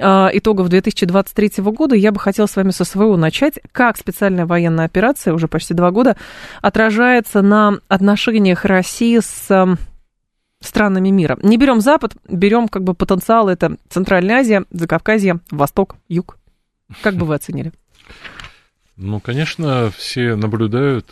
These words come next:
Speaker 2: очень напряженно наблюдают за происходящим, взвешивают шансы, отмечают наши успехи или наши неудачи, так же, как и успехи или неудачи Украины.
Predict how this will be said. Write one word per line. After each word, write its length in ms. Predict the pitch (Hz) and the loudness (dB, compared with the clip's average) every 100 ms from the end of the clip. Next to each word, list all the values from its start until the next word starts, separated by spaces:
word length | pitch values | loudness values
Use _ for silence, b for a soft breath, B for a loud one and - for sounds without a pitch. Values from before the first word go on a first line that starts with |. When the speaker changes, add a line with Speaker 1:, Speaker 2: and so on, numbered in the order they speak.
| - | -2
Speaker 2:
очень 320 | 95 - 101 | 0 -2 -6
напряженно 720 | 98 - 101 98 127 147 127 | -6 -2 -4 -2 -2 -2 -2
наблюдают 720 | 110 101 101 98 123 120 90 | -2 -2 -2 -2 -2 -2 -4
за 140 | - 90 | -6 -10
происходящим, 880 | - 90 - 101 123 165 - 82 - _ _ _ _ _ _ | -6 -8 -8 -4 -4 -4 -8 -10 -12 _ _ _ _ _ _
взвешивают 580 | 87 98 123 - 110 104 | -6 -2 -2 -2 -4 -6
шансы, 580 | - 127 147 - - 80 _ _ _ b b b b | -6 -6 -6 -8 -14 -16 _ _ _ b b b b
отмечают 640 | 92 - 98 - 131 117 | -18 -10 -8 -4 -2 -2
наши 300 | 107 101 - | -4 -8 -6
успехи 500 | 95 - - 127 - | -8 -8 -10 -10 -8
или 140 | 98 90 | -8 -4
наши 320 | 95 98 98 | -4 -6 -8
неудачи, 560 | 90 87 101 117 - 110 _ | -6 -4 -4 -6 -12 -20 _
так 120 | 101 95 | -14 -12
же, 80 | 90 | -14
как 280 | - 85 90 | -18 -16 -12
и 20 | |
успехи 400 | 85 - 107 - | -12 -10 -12 -10
или 160 | 90 87 | -10 -8
неудачи 500 | 85 87 92 - 87 | -6 -8 -10 -12 -18
Украины. 440 | 82 85 80 67 | -16 -12 -12 -12